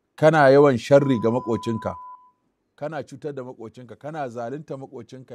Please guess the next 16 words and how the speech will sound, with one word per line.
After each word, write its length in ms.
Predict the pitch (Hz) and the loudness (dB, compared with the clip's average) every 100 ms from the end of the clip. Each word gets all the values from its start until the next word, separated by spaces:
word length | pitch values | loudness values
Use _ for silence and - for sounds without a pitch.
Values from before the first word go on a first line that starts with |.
| 113 | -16
ya 480 | 127 151 156 156 156 _ _ _ _ | -14 -10 -10 -10 -12 _ _ _ _
zama 300 | 139 151 175 | -14 -12 -14
a 80 | 147 | -14
firgice, 520 | - 127 117 120 - - - | -14 -14 -6 -4 -2 -2 0
a 140 | 135 | 4
razane 440 | 131 120 117 123 143 | 6 4 2 -2 0
yake 220 | 156 143 | 0 -2
da 80 | 110 | -6
kai. 300 | 101 117 110 _ _ _ _ _ _ _ _ _ _ _ _ _ | -6 -8 -8 _ _ _ _ _ _ _ _ _ _ _ _ _
To, 100 | - | -10
wannan 500 | 110 123 151 139 135 131 | -4 0 2 2 0 0
cutarwa 480 | 147 143 160 135 | -2 2 2 4
da 80 | 117 | 2
kake 240 | 110 127 131 | -2 -4 -4
wa 60 | 120 | -4
maƙoci 500 | 139 127 107 190 170 | -6 -8 -8 -8 -8